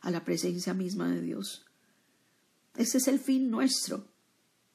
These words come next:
El fin nuestro es la eternidad con nuestro amado Dios, y eso fue lo que ganó Jesús para nosotros. Pero en lo que se apoya el impío, es telaraña.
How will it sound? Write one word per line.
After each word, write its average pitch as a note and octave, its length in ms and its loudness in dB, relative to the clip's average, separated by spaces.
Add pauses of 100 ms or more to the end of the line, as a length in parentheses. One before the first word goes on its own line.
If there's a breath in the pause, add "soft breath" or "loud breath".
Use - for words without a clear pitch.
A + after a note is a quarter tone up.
(380 loud breath)
El A3 100 2
fin A#3+ 220 4
nuestro D4 520 8
es B3+ 80 8
la B3+ 100 4
eternidad A#3+ 760 4
con C4 180 2
nuestro G#3+ 380 0
amado G#3 560 2
Dios, A3 360 0
y - 40 0
eso G#3 220 -2
fue A3 100 -2
lo G#3 140 0
que - 100 -2
ganó G3 540 0 (320 loud breath)
Jesús A3+ 500 0
para G3+ 240 0
nosotros. - 880 -6 (640 loud breath)
Pero A#3 160 6
en A#3 40 6
lo A3+ 120 2
que A3+ 140 4
se G#3+ 140 2
apoya D4+ 460 6
el A3 80 2
impío, G#3 680 4
es G3+ 160 -6
telaraña. B3 640 0